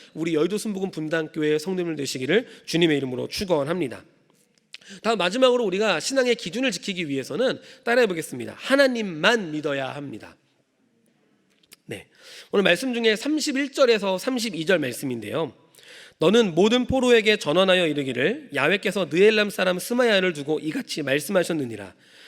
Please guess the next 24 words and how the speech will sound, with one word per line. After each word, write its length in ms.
내가 360
그를 380
보내지 340
아니하였거늘 880
스마야가 520
너희에게 840
예언하고 580
너희에게 500
거짓을 480
믿게 320
하였도다. 560
그러므로 540
야훼께서 500
이와 200
같이 200
말씀하시니라. 840
보라, 360
내가 280
느엘람 500
사람 260
스마야와 640
그의 240
자손을 400
벌하리니, 720